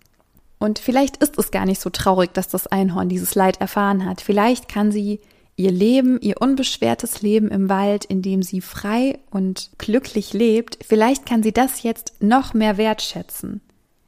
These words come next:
Ich finde, wertschätzen kann man immer, auch wenn man nichts Negatives erlebt hat, aber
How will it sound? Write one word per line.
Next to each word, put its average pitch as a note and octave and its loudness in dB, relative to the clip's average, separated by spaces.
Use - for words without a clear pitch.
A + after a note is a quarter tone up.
Ich - -4
finde, A#3+ 0
wertschätzen C4+ -2
kann A3 -4
man A3 -4
immer, D#4 4
auch - 0
wenn G#3+ 4
man A3 2
nichts G#3 0
Negatives A3 2
erlebt A3 -2
hat, G3+ -6
aber G#3 0